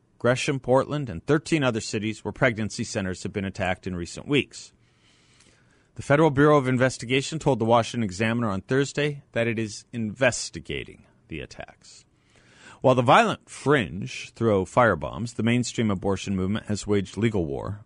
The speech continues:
on pregnancy centers, most famously in California, which ordered them to post information on ho-, how clients could obtain abortions.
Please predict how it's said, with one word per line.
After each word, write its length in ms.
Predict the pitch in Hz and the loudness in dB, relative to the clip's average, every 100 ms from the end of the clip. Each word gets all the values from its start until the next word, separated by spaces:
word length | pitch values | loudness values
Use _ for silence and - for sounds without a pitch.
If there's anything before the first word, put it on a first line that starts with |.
| - | -14
on 100 | 87 | -4
pregnancy 460 | 95 80 78 - | -4 -4 -10 -14
centers, 440 | - - 76 117 - | -14 -12 -12 -10 -6
most 240 | 104 - | -6 -4
famously 440 | 113 98 92 101 | -4 -2 -4 -4
in 80 | 92 | -4
California, 640 | 87 87 78 - 69 62 | -4 -4 -4 -8 -12 -10
which 260 | 147 110 - | -8 -8 0
ordered 280 | 104 92 - | 2 2 0
them 120 | 90 | -2
to 60 | - | -4
post 320 | - 98 - | -2 -2 -2
information 560 | 92 - 90 90 - 90 | -6 -6 -6 -6 -6 -8
on 100 | 82 | -8
ho-, 200 | 87 92 _ _ | -10 -14 _ _
how 180 | - 82 | -8 -8
clients 360 | - 104 92 - | -6 -8 -8 -10
could 160 | - | -8
obtain 360 | 95 - 160 165 | -8 -4 -2 -2
abortions. 640 | 76 - - - - - | -4 -12 -18 -20 -20 -20